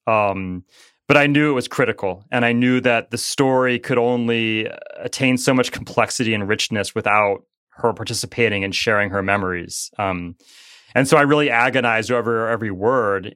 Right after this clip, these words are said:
And of course, I hit send, and I think five minutes later, you're getting that mode of, like, "She hasn't responded yet. What did I do <laughs> wrong?"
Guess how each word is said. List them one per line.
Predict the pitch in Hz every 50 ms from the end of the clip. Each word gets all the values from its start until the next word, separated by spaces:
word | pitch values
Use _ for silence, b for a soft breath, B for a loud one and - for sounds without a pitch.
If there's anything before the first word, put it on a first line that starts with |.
| -
And | - 107 104 101 101 101
of | 104 101
course, | - - 143 139 135 131
I | 135 120
hit | 117 127 117 -
send, | - - 123 117 117 113 110 107
and | 104 101
I | 98
think | - 127 117
five | - - 127 123 120
minutes | 117 120 117 - - -
later, | 107 107 113 107 107 98 98 98
you're | 98 95 95
getting | 98 - - 113
that | 113 107 110
mode | 98 98 101 104 107
of, | 110 90
like, | 101 101 101 -
"She | - 127
hasn't | 120 - 143 131
responded | 127 113 - - 127 120 120 117 127 123 98 110
yet. | 110 110 107 - -
What | - 110 -
did | 123 113
I | 107 113
do | 113 117 120
<laughs> |
wrong?" | 98 117 - - 147 120 113 110 104 101 101 98